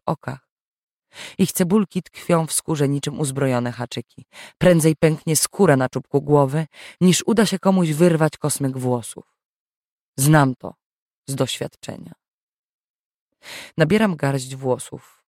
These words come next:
biorę do ręki nożyce i ucinam, pozostawiając nierówną linię. To o wiele łatwiejsze, niż mi się zdawało.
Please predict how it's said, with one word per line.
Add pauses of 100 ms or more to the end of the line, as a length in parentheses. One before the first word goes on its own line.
biorę
do
ręki
nożyce (460)
i
ucinam, (200)
pozostawiając
nierówną
linię. (880)
To
o
wiele
łatwiejsze,
niż
mi
się
zdawało.